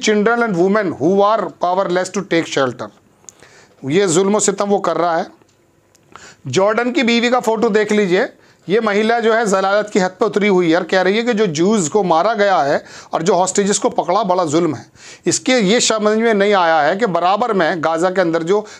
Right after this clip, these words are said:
पैंतीस हज़ार लोगों को मार दिया गया, उसके बारे में इसके मुंह से शब्द नहीं निकला है। लेकिन जो मैंने बताया ना, ये मुसलमान कहने के होते हैं, इसकी तो वाइफ भी दूसरी है। ये जॉर्डन के जो वाइफ उसका, वो है, उसकी वाइफ है ये। आईडीएफ़ is now in control the entire,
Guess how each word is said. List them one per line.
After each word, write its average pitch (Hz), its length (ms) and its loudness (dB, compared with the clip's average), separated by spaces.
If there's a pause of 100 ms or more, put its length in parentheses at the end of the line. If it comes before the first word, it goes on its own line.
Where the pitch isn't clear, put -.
(100)
पैंतीस 180 360 -2
हज़ार 185 240 0
लोगों 175 300 2
को 185 120 0
मार 156 260 0
दिया 160 180 0
गया, 160 160 2
उसके 208 200 -2
बारे 175 240 0
में 190 60 2
इसके 190 180 -2
मुंह 185 120 0
से 196 80 -2
शब्द 175 280 -4
नहीं 226 100 0
निकला 170 320 -2
है। - 80 -8 (440)
लेकिन 196 200 -4
जो 196 120 -2
मैंने 220 200 0
बताया 202 360 0
ना, 392 100 0
ये 403 160 2
मुसलमान 165 500 -2
कहने 170 340 -2
के 196 100 -2
होते 175 200 0
हैं, 202 40 0
इसकी 233 140 -2
तो 202 120 2
वाइफ 180 240 0
भी 185 80 -2
दूसरी 175 360 0
है। 127 140 -6 (520)
ये 156 60 0
जॉर्डन 180 380 0
के 196 120 0 (220)
जो 165 160 0
वाइफ 160 440 -2 (100)
उसका, 139 380 -2 (480)
वो 170 140 4
है, 185 100 2
उसकी 202 200 -2
वाइफ 160 300 0
है 110 120 -6
ये। 90 100 -16 (600)
आईडीएफ़ 202 380 0
is 208 160 2
now 202 300 0
in 202 140 2
control 196 440 0
the 214 160 -2 (100)
entire, 185 480 0